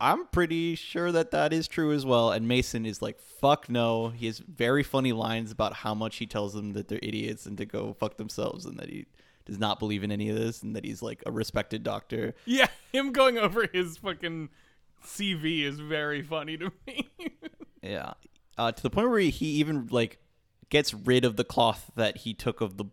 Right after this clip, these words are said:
Speaker 1: the blood that was on Eddie's mouth and doesn't show it to him or tell
Speaker 2: Yeah.
Speaker 1: him about it, 'cause he, like, is, like,
Speaker 2: Incinerates
Speaker 1: hiding
Speaker 2: it.
Speaker 1: evidence at a certain point, 'cause he so much does not believe in this.
Speaker 2: That is my favorite part, <laughs> when it's just him walking there going,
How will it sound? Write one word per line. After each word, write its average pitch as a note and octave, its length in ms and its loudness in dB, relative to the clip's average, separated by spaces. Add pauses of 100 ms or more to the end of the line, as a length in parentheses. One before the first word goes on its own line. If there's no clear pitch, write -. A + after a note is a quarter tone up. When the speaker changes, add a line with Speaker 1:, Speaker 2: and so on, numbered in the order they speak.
(160)
Speaker 1:
the G#2+ 80 -4
blood A2 380 0
that G2 120 4
was G#2 160 0
on G#2+ 320 0
Eddie's G#2+ 340 -2
mouth G#2+ 340 -2
and G#2 60 -6
doesn't G2+ 300 -2
show A2 240 0
it A2+ 140 -4
to A#2+ 120 -2
him B2 140 0
or A#2 40 2
tell B2+ 200 2
Speaker 2:
Yeah. B2 60 4
Speaker 1:
him A#2+ 80 2
about B2 280 2
it, D#3+ 160 -2
'cause - 200 -4
he, - 200 -2
like, C3+ 320 0
is, C3 200 -4
like, C3 160 -2
Speaker 2:
Incinerates C#3 100 -4
Speaker 1:
hiding C3+ 300 4
Speaker 2:
it. A#2 60 2
Speaker 1:
evidence A#2 360 -2
at A#2 80 -4
a A2+ 60 -6
certain A2 320 -8
point, - 340 -8 (400)
'cause F#2 100 -12
he G2 120 -6
so G#2+ 400 0
much A2 280 -2
does G#2+ 140 -4
not G#2 220 -4
believe G#2 280 -8
in - 120 -14
this. - 100 -10
Speaker 2:
That A3 140 2
is C4 180 -4
my G#3 200 6
favorite C#3+ 680 0
part, C3+ 260 -6 (160)
<laughs> - 160 -20
when C#4+ 280 -2
it's - 360 -8
just - 380 -12
him C4 220 -6
walking G#3 340 0
there G3 120 -6
going, F3 160 -2